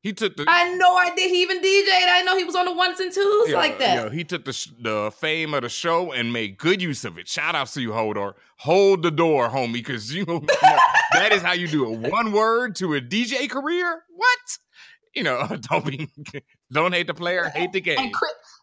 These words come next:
Speaker 2: I'm sorry, and Christian Nairn. I, I, I don't know why I s-, I just wanted to call him two Ks, but Christian Nairn
Speaker 1: Yep.
Speaker 2: is, is his, his real name. But
Speaker 1: Dope.
Speaker 2: yo, he's fire.
Speaker 1: Dope. Can't wait to get a picture with him. All right, you know, but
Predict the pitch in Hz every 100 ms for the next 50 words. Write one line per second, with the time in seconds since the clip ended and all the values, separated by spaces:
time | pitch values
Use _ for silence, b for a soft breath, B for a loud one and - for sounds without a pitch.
0 | - 269 349 285 - 392 - 302 226 226
1 | 233 185 160 - 202 - 208 214 240 220
2 | 190 185 - 185 185 202 180 180 - 180
3 | 175 156 175 175 147 160 170 160 285 285
4 | - 254 233 202 190 180 196 196 165 147
5 | 143 147 - 117 156 160 156 - 143 160
6 | 156 180 156 165 165 151 78 69 - 143
7 | 139 - b - 110 107 160 254 - 170
8 | 127 131 104 - - - 104 90 _ 135
9 | 117 117 110 98 95 117 - 95 90 107
10 | 98 b b b b b _ 165 165 143
11 | 117 120 175 170 131 123 131 135